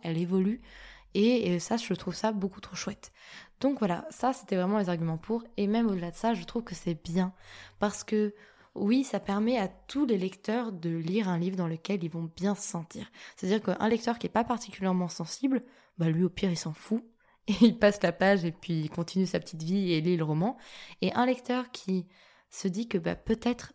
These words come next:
c'est un roman qui va le faire tomber dans quelque chose de douloureux, bah, il peut aller consulter ça et ne pas se mettre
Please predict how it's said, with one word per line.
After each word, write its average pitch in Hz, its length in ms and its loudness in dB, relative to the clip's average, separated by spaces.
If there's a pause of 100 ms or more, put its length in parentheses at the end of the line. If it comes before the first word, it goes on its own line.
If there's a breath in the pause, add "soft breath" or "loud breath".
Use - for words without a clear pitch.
(160)
c'est - 180 -4
un 185 80 4
roman 185 320 2
qui 196 160 -14
va 175 140 0
le 160 80 -2
faire 175 400 -6
tomber 196 360 0
dans 180 160 -4
quelque 175 260 -4
chose 190 280 -2
de 165 100 0
douloureux, 170 460 0 (540 soft breath)
bah, 180 80 0
il 175 80 0
peut 247 160 0
aller 226 160 4
consulter 185 480 -4
ça 202 320 0 (420 loud breath)
et 185 80 2
ne 190 80 4
pas 233 260 2
se 233 160 -6
mettre 185 420 -2